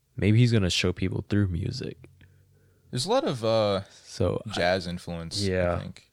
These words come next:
Speaker 1: It's gonna be, I just think I'm just gonna enjoy just listening to him. Just like, "Oh, dang, this is
Speaker 2: <laughs>
Speaker 1: nice."
Speaker 2: Yeah, I, I, I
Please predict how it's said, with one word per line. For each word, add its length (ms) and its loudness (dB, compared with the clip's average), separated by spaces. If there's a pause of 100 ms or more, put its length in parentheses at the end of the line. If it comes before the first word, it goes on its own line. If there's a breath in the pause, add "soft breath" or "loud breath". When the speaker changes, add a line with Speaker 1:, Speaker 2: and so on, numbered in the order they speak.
(160)
Speaker 1:
It's 140 -4
gonna 160 0
be, 160 -4
I 160 0
just 320 -2
think 180 -6
I'm 260 -2
just 140 -6
gonna 160 -2
enjoy 280 -2
just 200 -8
listening 360 -2
to 180 -2
him. 120 -6
Just 140 -10
like, 120 -6
"Oh, 160 -4
dang, 220 0
this 160 -4
is 80 -12
Speaker 2:
<laughs> 180 -2
Speaker 1:
nice." 240 -8 (640 loud breath)
Speaker 2:
Yeah, 200 4
I, 260 4
I, 200 0 (180)
I 100 2